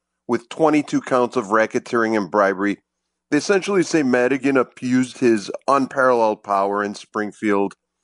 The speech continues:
to enrich himself personally and to make money for his loyalists. So there were no work consulting gigs for his cronies from ComEd, and ComEd got repaid with favorable legislation, effectively electric rate hikes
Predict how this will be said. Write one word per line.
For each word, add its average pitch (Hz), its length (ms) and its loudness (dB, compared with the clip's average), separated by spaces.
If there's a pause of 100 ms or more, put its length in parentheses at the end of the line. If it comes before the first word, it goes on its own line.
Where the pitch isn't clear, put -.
(260)
to 139 100 2
enrich 127 320 2
himself 170 460 0
personally 117 760 -2 (540)
and 147 160 -2
to 202 80 2
make 196 180 2
money 190 260 2
for 185 220 0
his 180 160 2
loyalists. 170 540 0
So 113 160 0
there 123 100 2
were 127 160 2
no 135 260 4
work 131 460 0 (380)
consulting 131 600 0
gigs 120 320 -2
for 131 160 -2
his 117 140 -2
cronies 117 440 -2
from 110 240 -4
ComEd, 110 640 0 (560)
and 120 460 -2
ComEd 123 360 0
got 135 200 -2
repaid 147 400 -2
with 147 180 -2
favorable 147 680 -2
legislation, 143 760 0
effectively 113 720 -2 (460)
electric 131 500 0
rate 95 260 -2
hikes 101 440 -4